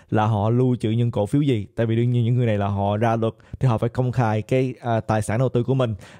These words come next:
Và dựa theo cái văn bản mới nhất đó, thì dân biểu Mike Collins đã mua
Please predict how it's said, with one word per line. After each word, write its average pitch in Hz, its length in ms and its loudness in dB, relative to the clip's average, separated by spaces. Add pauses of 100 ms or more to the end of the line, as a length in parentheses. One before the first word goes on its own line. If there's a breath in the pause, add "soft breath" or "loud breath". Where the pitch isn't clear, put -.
Và 123 220 2
dựa 123 300 2
theo 147 300 2
cái 160 180 0
văn 139 240 0
bản 107 240 0
mới 143 120 2
nhất 190 200 0
đó, 180 200 2
thì 135 140 2
dân 123 180 0
biểu 113 140 0
Mike 123 260 0
Collins 117 460 -2 (240 loud breath)
đã 113 220 2
mua 139 400 2